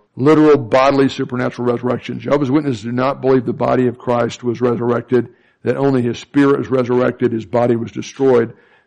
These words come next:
That's a serious problem. Found this slide this week. Uh, George Whitfield was one of the catalysts of the first great re-, uh, great awakening in American history, a British preacher. And I love this.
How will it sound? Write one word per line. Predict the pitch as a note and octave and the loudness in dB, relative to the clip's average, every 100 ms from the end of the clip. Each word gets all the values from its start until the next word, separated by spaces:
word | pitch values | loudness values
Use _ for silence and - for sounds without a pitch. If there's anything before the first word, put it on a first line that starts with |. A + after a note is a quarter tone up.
| - | -6
That's | C3 C3 | -4 -2
a | A#2+ | -6
serious | - B2+ A#2 - | -2 0 0 -4
problem. | - C3 B2 A#2+ A2 - _ _ _ _ _ | -6 -2 -2 -2 -6 -12 _ _ _ _ _
Found | F#3 A#3 | 0 2
this | G#3 D#3+ - | 4 2 -2
slide | D3+ F3 F#3 D3 | 0 2 2 2
this | C#3+ A#2+ | -2 -4
week. | C#3 C#3 C3 C#3 _ C#3 | -8 -2 0 0 _ -6
Uh, | C3 | -4
George | A#2+ D3+ B2+ | -2 -2 0
Whitfield | B2 E3 - C#3 B2 | 0 -2 0 2 2
was | B2 A#2+ | 0 -2
one | C3 | -2
of | C3 A#2 | 0 -2
the | A2+ A2+ A2+ | -4 -4 -8
catalysts | - B2+ B2+ A#2+ - | -4 -2 0 -2 -4
of | A2+ | -10
the | A#2 | -6
first | D3 C#3 - | -2 -2 -2
great | C#3+ C3 B2+ _ _ - | -2 -2 -2 _ _ -8
re-, | B2+ C3 _ - | -6 -6 _ -14
uh, | B2 | -10
great | A2+ A#2+ C3 C3+ | -6 0 0 0
awakening | A2 A#2 B2+ B2+ A#2 A#2 | -2 0 0 -2 -4 -6
in | |
American | A2+ A#2+ A2 A2+ | -4 -4 -4 -6
history, | B2+ B2 A#2 A2+ A2 _ _ _ | -6 -6 -6 -8 -8 _ _ _
a | A#2 | -12
British | A2 C#3 C#3 - - _ _ | -2 -2 -2 -6 -12 _ _
preacher. | C#3+ C#3+ B2 B2 A#2+ _ _ _ _ | -4 -4 -6 -8 -10 _ _ _ _
And | A#2+ | -6
I | A#2+ | 0
love | C3 F#3 | 0 0
this. | F3 - - - | 0 -2 -4 -14